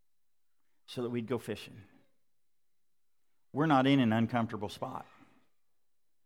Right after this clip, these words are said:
Let me tell you something. The last year, you, you, you make a list of everything that happened the last year. Wow, our, our world's in a bad place.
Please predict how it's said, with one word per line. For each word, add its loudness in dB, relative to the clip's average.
Let -2
me 0
tell 4
you 6
something. 0
The 0
last 4
year, 0
you, -10
you, -8
you 0
make 2
a 2
list 2
of -4
everything 0
that -2
happened 0
the 0
last 0
year. -2
Wow, 2
our, 2
our 2
world's 2
in 0
a -2
bad 0
place. -10